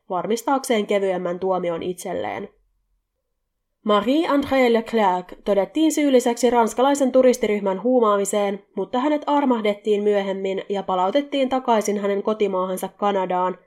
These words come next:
hänen sairastuttuaan syöpään. Kolmekymmentäkahdeksanvuotias Marie-André Leclerc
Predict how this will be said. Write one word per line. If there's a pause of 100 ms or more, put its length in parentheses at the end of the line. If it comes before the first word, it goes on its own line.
hänen
sairastuttuaan
syöpään. (920)
Kolmekymmentäkahdeksanvuotias
Marie-André
Leclerc